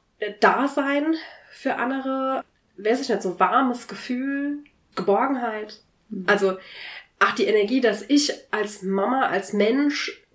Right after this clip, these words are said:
Speaker 1: so viel Liebe meine Kinder, ich weiß gar nicht, wie ich das ausdrücken soll. Ich finde, Liebe ist was ganz, ganz Großes. Und für mich ist Liebe auch einfach mal nur,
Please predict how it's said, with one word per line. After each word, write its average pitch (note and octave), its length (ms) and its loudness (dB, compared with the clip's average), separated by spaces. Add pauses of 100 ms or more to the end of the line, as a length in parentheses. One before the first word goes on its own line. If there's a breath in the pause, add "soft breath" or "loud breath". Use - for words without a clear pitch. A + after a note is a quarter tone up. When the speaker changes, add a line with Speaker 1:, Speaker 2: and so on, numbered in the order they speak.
(240)
Speaker 1:
so C#4+ 200 0
viel D4 140 6
Liebe C4+ 300 2
meine G#3+ 240 2
Kinder, C4 240 0 (320)
ich - 160 -4
weiß G#3 140 0
gar A#3 100 6
nicht, G#3 140 4
wie G#3 60 -2
ich G3+ 120 0
das G3+ 140 -4
ausdrücken G#3 460 2
soll. F3 220 -4 (500 loud breath)
Ich - 180 0
finde, D4+ 160 12
Liebe D#4+ 120 12
ist D#4+ 100 6
was B3+ 140 4
ganz, A#3 240 6 (140)
ganz D4+ 260 8
Großes. F4 840 6 (640)
Und G3+ 100 2
für G#3 100 4
mich A#3+ 220 6
ist A#3 160 -2
Liebe B3+ 240 4
auch A#3+ 180 2
einfach B3+ 220 0
mal B3 180 4
nur, B3 300 2